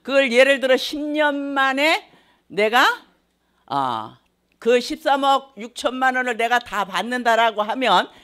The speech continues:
십 년 만에 매월 얼마씩 저축을 했을까?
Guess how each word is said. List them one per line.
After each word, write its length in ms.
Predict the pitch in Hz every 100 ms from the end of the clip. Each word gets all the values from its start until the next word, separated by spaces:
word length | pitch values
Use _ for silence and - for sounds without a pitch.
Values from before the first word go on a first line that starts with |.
| _
십 280 | - 330
년 280 | 302 302 285
만에 560 | 233 196 170 160 427 - _ _ _ -
매월 880 | 143 196 254 294 294 285 294 294 -
얼마씩 640 | 165 226 302 311 311 240
저축을 420 | 220 202 196 180
했을까? 480 | 165 - 143 -